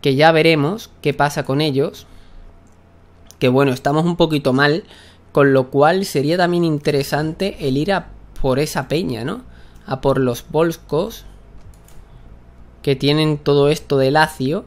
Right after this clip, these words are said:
Uf, tienen muchas cosas, ¿eh? Tienen muchas, muchas cosas. Em,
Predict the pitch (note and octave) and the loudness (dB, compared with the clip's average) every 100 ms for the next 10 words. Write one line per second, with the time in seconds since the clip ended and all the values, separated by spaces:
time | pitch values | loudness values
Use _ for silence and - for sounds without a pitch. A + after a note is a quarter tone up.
0 | - - G3 G3+ - - - C3 D3+ F3+ | -12 -6 -6 -6 -10 -14 -6 -2 -2 -2
1 | - D3+ - F3+ G#3 C#3+ A#2+ - G3 C4 | -4 -8 -6 -4 -4 -6 -10 -8 -8 -10
2 | - - - - - - - - - - | -16 -20 -20 -20 -20 -20 -20 -20 -20 -20
3 | - - - C#3 D#3+ G3+ C#3+ D3+ G3 A3 | -20 -20 -6 -2 0 0 0 -2 -2 -4
4 | F#3 E3+ D#3+ - C3 - - C#3 C#3 - | -4 -4 -4 -4 -6 -8 -6 -6 -6 -10
5 | A#2+ C3+ - - - - - - - - | -14 -16 -20 -20 -20 -20 -20 -20 -20 -20
6 | - - - C#3+ C#3+ C3+ C3 B2+ B2+ B2 | -20 -14 -2 2 2 2 0 0 0 -2